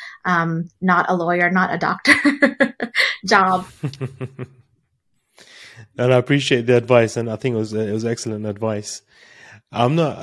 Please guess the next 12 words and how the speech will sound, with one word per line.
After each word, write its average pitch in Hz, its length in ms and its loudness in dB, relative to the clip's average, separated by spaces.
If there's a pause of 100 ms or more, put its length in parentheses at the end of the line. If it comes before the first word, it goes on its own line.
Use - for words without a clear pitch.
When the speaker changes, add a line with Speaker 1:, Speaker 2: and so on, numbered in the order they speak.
Speaker 2:
um, 135 220 0
so 143 260 4
we're 135 160 6
just 156 180 -2
gonna 170 180 2
kind 143 180 0
of 135 100 -2
fast 131 300 6
forward. 113 280 2
So, 120 400 2 (560)
Amna, 151 240 6
you've, 135 460 0